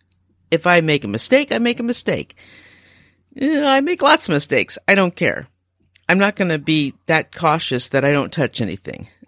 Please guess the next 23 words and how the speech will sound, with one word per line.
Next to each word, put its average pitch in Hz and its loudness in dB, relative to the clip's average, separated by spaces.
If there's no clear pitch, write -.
<sighs> 147 -6
I, 143 2
I'm 180 4
the 170 -2
type 170 0
that 170 -8
says, 170 -6
"Oh, 370 6
what 247 4
does 285 2
this 320 4
button 160 2
do?" 147 2
<laughs> - -6
That's 185 -2
me. 170 -2
<laughs> - -8
That's - 0
how 170 4
I 170 2
learn. 127 -2
Make 160 2
mistakes. - -2